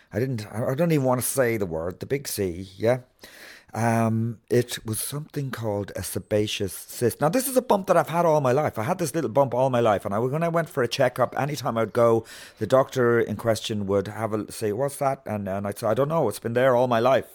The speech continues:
And he'd poke it and go, "Is that sore?" And I go, "No." And, uh, and, and he'd pass over it. What it is, it's a sebaceous cyst. Apparently, a sebaceous cyst is like a hair follicle or a, a, a follicle or a sweat gland that gets infected, and, uh,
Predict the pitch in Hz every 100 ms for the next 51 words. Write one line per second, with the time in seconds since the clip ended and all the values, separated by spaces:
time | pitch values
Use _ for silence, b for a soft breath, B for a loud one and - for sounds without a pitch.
0 | - 101 101 92 135 143 - - 101 107
1 | 98 127 - 135 113 101 104 143 127 -
2 | B B B - 110 110 107 107 104 104
3 | 104 101 98 101 101 85 92 - - -
4 | _ - 104 143 151 110 85 - B B
5 | B B _ 170 233 277 220 120 117 -
6 | 113 143 113 196 202 - 131 - - -
7 | 160 143 127 - 170 202 185 107 95 92
8 | - B - 127 107 101 - - - 107
9 | - 101 107 98 90 85 123 127 135 123
10 | 120 90 85 - 107 - - 85 _ _
11 | - - - 127 113 - 120 - 101 87
12 | - 135 - 120 110 101 190 156 117 120
13 | - 107 95 - B B B B B B
14 | B B _ 110 110 104 101 98 107 95